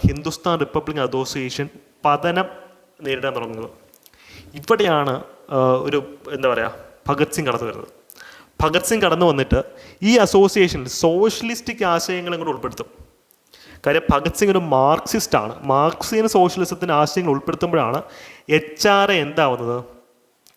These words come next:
ഹിന്ദുസ്ഥാൻ സോഷ്യലിസ്റ്റിക് റിപ്പബ്ലിക്കൻ, എച്ച് എസ് ആർ എ ആവുന്നത്. ഓക്കെ, ക്ലിയർ ആയോ? ഈ എച്ച് എസ് ആർ എയും അത്യാവശ്യം വിപ്ലവകരമായിട്ടുള്ള പരിപാടിയൊക്കെ നടത്തുന്ന കൂട്ടത്തിലാണ്. ഓക്കെ, ഈ രണ്ട് പ്രസ്ഥാനങ്ങളിലും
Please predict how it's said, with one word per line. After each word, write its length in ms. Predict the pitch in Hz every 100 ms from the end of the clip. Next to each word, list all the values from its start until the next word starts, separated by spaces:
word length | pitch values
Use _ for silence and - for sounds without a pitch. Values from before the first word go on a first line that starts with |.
| _ _ -
ഹിന്ദുസ്ഥാൻ 560 | 156 160 175 180 180 175
സോഷ്യലിസ്റ്റിക് 1160 | 180 - 170 180 185 214 208 - - 233 - 196
റിപ്പബ്ലിക്കൻ, 500 | 160 - 170 165 139
എച്ച് 320 | 131 - -
എസ് 220 | 202 -
ആർ 240 | 190 175 165
എ 100 | 139
ആവുന്നത്. 360 | 110 110 113 - -
ഓക്കെ, 280 | 151 123 110 _ _ _ -
ക്ലിയർ 180 | 160 151
ആയോ? 240 | 123 123 123 - - - -
ഈ 100 | 208
എച്ച് 240 | 185 - 233
എസ് 180 | 226
ആർ 180 | 226 226
എയും 260 | 185 202 175
അത്യാവശ്യം 500 | 151 - 175 170 180
വിപ്ലവകരമായിട്ടുള്ള 760 | 143 175 170 165 165 156 160 156
പരിപാടിയൊക്കെ 340 | 143 147 147
നടത്തുന്ന 300 | 151 135 151
കൂട്ടത്തിലാണ്. 480 | 156 156 165 170 143 - - - - -
ഓക്കെ, 240 | 143 127 107 - - -
ഈ 80 | 202
രണ്ട് 400 | 196 170 196 214
പ്രസ്ഥാനങ്ങളിലും 1040 | 269 220 185 214 202 202 185 175 165 214